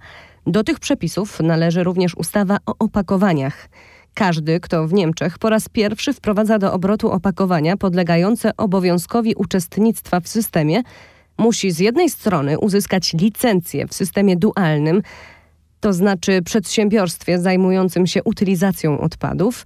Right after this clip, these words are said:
a z drugiej strony zarejestrować się w Centralnym Rejestrze Opakowań lucit.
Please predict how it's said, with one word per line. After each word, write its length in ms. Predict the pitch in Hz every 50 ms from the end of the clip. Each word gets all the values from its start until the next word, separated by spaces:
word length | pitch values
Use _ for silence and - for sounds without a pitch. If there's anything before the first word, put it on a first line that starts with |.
| - - -
a 120 | - 175
z 40 | 165
drugiej 300 | 147 170 294 339 294 190
strony 480 | 170 - - 160 156 143 180 226 254 226
zarejestrować 720 | 190 180 170 180 170 - - - 240 254 202 180 170 -
się 140 | - - 233
w 60 | -
Centralnym 720 | - - 190 175 175 165 175 202 214 226 233 233 226 214 180
Rejestrze 540 | 160 147 156 160 175 170 - - - 156
Opakowań 580 | 147 139 - 143 143 - 175 175 180 175 170 156
lucit. 640 | 165 165 185 220 226 - - - - - - - -